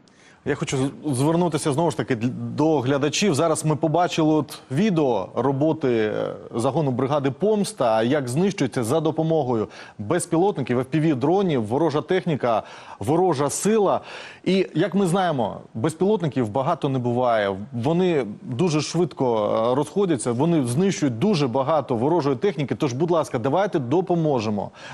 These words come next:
бригаді «Помста» зібрати кошти для того, щоб вони змогли придбати ще більше таких безпілотників, для того, щоб бути ще ефективнішими на полі бою. Тож, будь ласка,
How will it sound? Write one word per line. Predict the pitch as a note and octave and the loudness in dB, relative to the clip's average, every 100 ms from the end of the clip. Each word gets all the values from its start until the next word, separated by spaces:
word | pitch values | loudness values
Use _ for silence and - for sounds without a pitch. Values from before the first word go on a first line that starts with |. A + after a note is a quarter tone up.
| - | -6
бригаді | G#2+ C3+ D#3 C#3 A#2+ | -2 0 0 0 0
«Помста» | - F#3+ F3 - G#2+ G2 | 0 0 0 0 -2 0
зібрати | A2 C3 C#3+ F#3 E3 C3 | -2 0 2 0 0 -2
кошти | - F#3+ - - G#2+ | 0 0 -2 -2 0
для | G2+ B2 | 0 0
того, | D#3+ D3+ | 0 0
щоб | - B2+ | 0 -2
вони | B2+ D3+ C3+ A#2 - | 0 0 0 -4 -8
змогли | G#2+ D3+ D#3+ | -4 0 0
придбати | D#3+ D3+ D#3 C#3+ D3+ B2 | 0 0 0 2 0 0
ще | - - | -4 -4
більше | A#2+ E3+ C#3+ A2+ | 0 0 -2 -6
таких | G#2+ G2+ | -8 -6
безпілотників, | A2 - D#3 F3 D3 G#2+ F#2+ - - - | -6 -2 0 0 -2 -4 -6 -8 -20 -12
для | G#2+ | -4
того, | C#3+ | -2
щоб | B2+ C#3+ A2+ | -2 -4 -2
бути | C3+ B2+ | -2 -2
ще | D3+ F#3 F#3 | -2 0 0
ефективнішими | C3+ - D#3 B2 - G2+ | -2 -4 -2 -4 -6 -6
на | G#2 | -6
полі | G#2 C3 A2 | -2 -2 0
бою. | A#2 C#3+ G#2 | 0 0 -2
Тож, | F#2+ - | -6 -4
будь | C3 | -2
ласка, | A2+ - | -4 -8